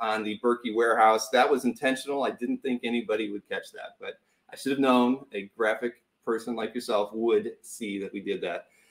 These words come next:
So, uh, anyway, thank you for tuning in on a Saturday afternoon. It's rather late, and I, I hope everybody who went to New York today had a good show. This is, uh, our special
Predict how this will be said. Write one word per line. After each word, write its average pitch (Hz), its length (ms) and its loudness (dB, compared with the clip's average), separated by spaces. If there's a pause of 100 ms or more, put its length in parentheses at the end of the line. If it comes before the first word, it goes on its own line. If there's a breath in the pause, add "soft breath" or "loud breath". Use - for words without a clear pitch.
(180)
So, 107 300 6
uh, 110 220 6
anyway, 123 400 8 (240)
thank 196 260 6
you 139 160 4
for 202 320 6
tuning 156 360 4
in 143 160 4
on 123 160 2
a - 20 -2
Saturday 131 680 4
afternoon. 120 680 2
It's 113 180 -4
rather 120 300 4
late, 113 300 2
and 123 80 -2
I, 107 180 2 (100)
I 110 120 -2
hope 120 180 -2
everybody 117 340 2
who 120 80 2
went 120 180 0
to 123 40 -4
New 117 80 0
York 123 220 4
today 110 240 4
had 110 100 2
a 107 40 0
good 104 180 -4
show. 104 400 0 (320)
This 127 240 -2
is, 127 260 4
uh, 113 240 4
our 123 140 4
special 131 680 2